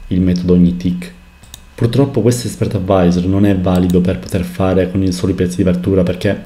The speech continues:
questo E A lavora, lavora intracandela, dunque sarebbe ideale fare ogni tick. Vedete qua, il tempo previsto è quarantotto minuti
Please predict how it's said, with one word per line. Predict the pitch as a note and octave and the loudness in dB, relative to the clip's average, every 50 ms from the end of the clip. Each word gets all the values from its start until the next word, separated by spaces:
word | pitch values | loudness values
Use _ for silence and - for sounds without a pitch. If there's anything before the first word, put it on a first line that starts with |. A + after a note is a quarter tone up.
| - - - - - - - - - - - - - - - - - - | -16 -20 -20 -20 -20 -20 -20 -20 -20 -20 -20 -20 -20 -20 -20 -20 -20 -6
questo | - - A2+ A2+ - - G#2+ G2+ | -2 -2 0 0 0 2 4 4
E | G2 | 4
A | G2 G2+ G#2+ A2 A2 | 4 4 4 4 4
lavora, | G#2 F#2+ F#2+ F#2+ F#2+ F#2+ G2+ G2 G2 F#2+ F#2+ F#2+ F#2 F#2 F2+ F2+ F2+ F2+ F2 - - - - - - - - - - - | 4 4 4 4 4 4 4 4 4 2 2 2 0 0 0 -2 -2 -4 -8 -10 -14 -20 -20 -20 -20 -20 -20 -20 -12 -6
lavora | - G#2 G2 G2 F2+ G2 G2+ G2+ G2 | -2 0 2 2 4 4 4 4 2
intracandela, | F#2+ F#2+ F#2+ F2+ F2 G#2 F#2+ - F#2 F#2 F#2 F2+ F2+ F2+ F2 F2 F2 - - - - - - - - | 2 2 0 0 0 -2 -2 0 0 2 4 4 4 4 4 4 2 0 -6 -10 -14 -18 -20 -16 -6
dunque | - G2+ F#2+ F#2 - F#2+ | -4 -2 -2 -2 -2 -4
sarebbe | F2+ F#2 F#2 F#2+ F#2 F#2 | -2 0 0 2 2 2
ideale | F#2+ F2 F#2+ F#2+ F#2+ G2 F#2 | 2 2 4 4 4 2 2
fare | F2+ F#2 F2 F#2 F2+ | 0 0 2 2 4
ogni | F2+ F2+ F2+ F2+ F2 F2+ | 4 4 4 4 4 2
tick. | F2 F2 F2 - - - - - - - - - - - - - - - - - - - - - - | 0 -2 -4 -6 -8 -14 -18 -20 -20 -20 -20 -20 -20 -20 -20 -20 -20 -18 -18 -16 -16 -16 -18 -6 0
Vedete | - G2+ G2 F2+ G2+ F#2 | 2 2 4 4 2 0
qua, | - - F#2+ F2+ - - - - - | 0 -2 -4 -6 -6 -10 -16 -6 -2
il | - G#2 F#2 | 0 0 2
tempo | F2+ A2 G#2 F#2+ A2 G#2+ G#2 G2+ | 2 2 2 2 2 2 2 2
previsto | F2+ - A2 G2 G2+ A2 G#2+ - - G2 | 2 2 2 2 2 2 0 0 0 -2
è | F2+ | -2
quarantotto | - G#2 G2+ G2 G#2+ F#2+ - - | 0 0 0 2 2 0 0 -2
minuti | F#2 F#2+ F#2+ F#2+ F#2 F2+ - - - - | -2 0 2 2 0 -2 -4 -8 -16 -20